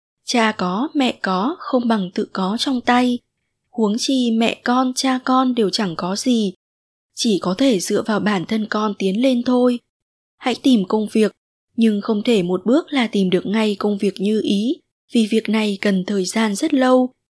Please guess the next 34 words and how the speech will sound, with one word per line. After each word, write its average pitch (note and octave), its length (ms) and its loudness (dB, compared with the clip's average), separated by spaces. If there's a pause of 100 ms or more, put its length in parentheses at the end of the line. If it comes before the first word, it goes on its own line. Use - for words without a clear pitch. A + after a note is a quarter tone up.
(260)
Chẳng A3 200 0
phải G3+ 280 0
bây G#3 220 2
giờ G3+ 280 0
người F#3 200 0
ta A3 220 0
đều F#3+ 220 2
nói F3+ 420 -2
thời G#3+ 200 -2
gian A#3 300 -2
là A3 140 -2
tiền F#3 300 -4
bạc F#3+ 200 0
sao? B3 480 0 (680)
Cho A3+ 260 -2
dù G3 360 0
có F#3 140 -2
thích E4+ 260 -2
hay B3 160 -2
không, B3 380 2 (280)
cứ A3+ 200 -2
tìm B3+ 220 4
một F#3 180 -2
công G#3+ 180 -2
việc G#3 260 0
để F#3+ 140 -2
làm F#3 280 -4
trước C#4+ 260 -2
đã. C#4 380 0 (720)
Vừa A3+ 160 2
làm G#3+ 400 -2
vừa G#3 120 2
tìm G3+ 260 -2
một F#3+ 120 -2